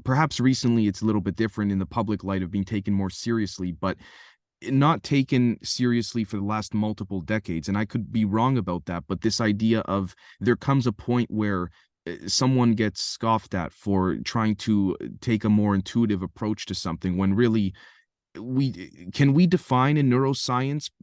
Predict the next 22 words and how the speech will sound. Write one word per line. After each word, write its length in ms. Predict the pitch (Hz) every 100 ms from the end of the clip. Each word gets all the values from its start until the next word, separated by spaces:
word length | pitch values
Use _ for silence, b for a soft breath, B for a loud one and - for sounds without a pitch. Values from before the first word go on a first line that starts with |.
| 104 -
uh, 200 | 95 -
by 220 | 117 120
chance, 540 | - 127 123 131 - -
uh, 300 | 107 92 69 - _
what 300 | 117 117 123
intuition 840 | 123 117 110 110 - 113 98 92
means 340 | 101 117 117 110
or 120 | 101
entails? 520 | 92 - 101 110 135
And 120 | 110
I, 120 | 98 98
I 100 | 101
don't 160 | 113 110
mean 160 | 113
to 100 | 107
make 200 | 107 104
that 120 | 104
a 60 | 95
trick 220 | - 110
question. 480 | - 117 101 - 87
I'm 140 | 92
just, 260 | 87 92